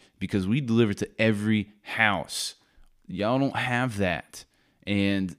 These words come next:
I think that puts us above, you know, everybody else. I'm sorry. It's just like that. I'm team postal. I'm not gonna just decide Amazon, which I haven't got to Amazon yet.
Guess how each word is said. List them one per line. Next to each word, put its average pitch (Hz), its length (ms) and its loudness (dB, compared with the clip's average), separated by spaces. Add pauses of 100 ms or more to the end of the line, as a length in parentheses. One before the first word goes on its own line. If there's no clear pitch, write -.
(140)
I - 40 -4
think 120 320 0
that 107 220 0
puts - 280 -2
us 117 240 2
above, 104 720 0 (380)
you 107 160 0
know, 101 420 0 (500)
everybody 113 520 2
else. - 520 -2
I'm 107 120 -2
sorry. 117 680 2 (200)
It's - 220 -4
just 127 200 2
like 120 360 2
that. 90 340 -2 (160)
I'm 113 180 0
team 127 560 2 (320)
postal. 117 720 2
I'm 92 100 -4
not 113 240 0
gonna 127 240 0
just 110 640 -2 (960)
decide 110 500 2
Amazon, 98 500 2
which 98 120 -4
I 101 40 -2
haven't 113 300 0
got 104 120 -2
to - 120 -6
Amazon 87 460 2
yet. 80 380 -6